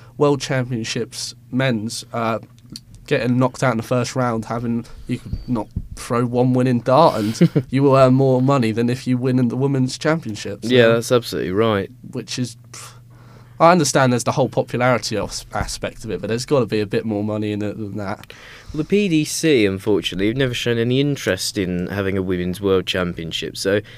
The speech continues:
Speaker 2: that honour has always fell to the B D O. Uh, now the B D O is in some financial difficulties, it may be that the P D C steps in and, and organises something, because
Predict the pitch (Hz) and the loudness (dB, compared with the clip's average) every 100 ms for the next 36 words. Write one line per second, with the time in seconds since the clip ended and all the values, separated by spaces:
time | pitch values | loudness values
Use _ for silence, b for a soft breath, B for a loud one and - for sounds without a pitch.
0 | B - 113 101 104 101 104 104 95 95 | B -4 -2 0 2 2 2 2 2 -2
1 | - 104 98 98 - - - 95 107 104 | 0 2 2 -2 -8 -10 -6 -4 0 0
2 | 98 101 117 110 80 - B B B - | 2 2 4 2 0 -6 B B B -4
3 | 101 101 101 98 - 113 113 101 98 92 | 0 2 2 0 0 0 2 0 0 2
4 | 98 98 95 92 92 98 - 95 104 101 | 4 4 2 -2 -2 -6 -2 0 0 0
5 | - 80 82 - - 82 85 - 90 95 | -4 -8 -8 -8 -10 -10 -8 -8 -6 -4
6 | - 101 95 90 95 90 95 B B B | -2 -2 -2 0 0 0 -4 B B B
7 | - 101 92 87 87 95 90 - 98 90 | -8 -4 -2 -2 -2 -2 -4 -4 -4 -4
8 | - - 98 95 95 95 90 98 104 101 | -4 -2 0 0 -4 -4 -2 0 0 -2
9 | 80 80 80 - - 85 82 85 90 98 | -4 -6 -6 -6 -6 -6 -6 -6 -4 -4